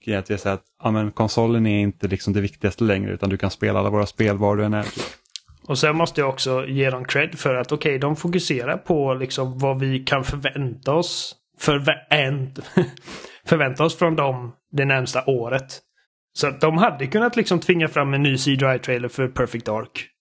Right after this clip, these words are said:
Speaker 2: och en ny C G I-trailer för Fable och en ny trailer för Hellblade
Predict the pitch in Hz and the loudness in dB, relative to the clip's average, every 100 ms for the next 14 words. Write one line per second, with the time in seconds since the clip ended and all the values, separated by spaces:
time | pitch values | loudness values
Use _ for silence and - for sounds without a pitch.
0 | _ 370 139 135 135 127 - _ _ - | _ 0 2 4 4 2 -2 _ _ -2
1 | 147 143 139 139 135 135 127 - 131 123 | 0 2 0 0 2 2 2 0 -2 -2
2 | - 123 131 117 117 120 123 123 120 120 | -4 -2 0 0 -2 -2 -2 0 0 0
3 | 117 113 _ _ - 131 135 131 131 131 | -2 -6 _ _ -4 0 2 2 0 0
4 | 139 123 123 - 123 117 - _ _ _ | 0 0 -4 -2 -2 -2 -6 _ _ _
5 | _ - 131 117 120 120 117 | _ 0 0 0 -2 0 -2